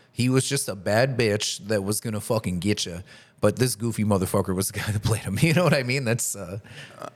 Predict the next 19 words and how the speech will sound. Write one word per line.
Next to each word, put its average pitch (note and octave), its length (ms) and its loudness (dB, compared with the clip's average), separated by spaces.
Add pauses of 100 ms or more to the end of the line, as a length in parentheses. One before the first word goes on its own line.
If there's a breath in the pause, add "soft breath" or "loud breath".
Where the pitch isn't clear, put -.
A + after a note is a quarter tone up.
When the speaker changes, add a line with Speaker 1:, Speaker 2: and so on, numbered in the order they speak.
(140)
Speaker 2:
the G2+ 120 -4
Hellraisers G2 760 0
were F#2 160 -6
the F2+ 80 -6
ones F2+ 220 -6
that F2+ 80 -4
got E2+ 180 -2
me E2 200 -8
as D2+ 120 -12
a C2+ 60 -16
kid. C#2 260 -10 (380)
Speaker 1:
I'm C3 80 2
doing B2+ 240 2
a - 20 4
Hellraiser G2+ 480 2
right F#2+ 160 -2
now. G2 320 4
Speaker 2:
Are D#2 140 -2
you? D2+ 160 -4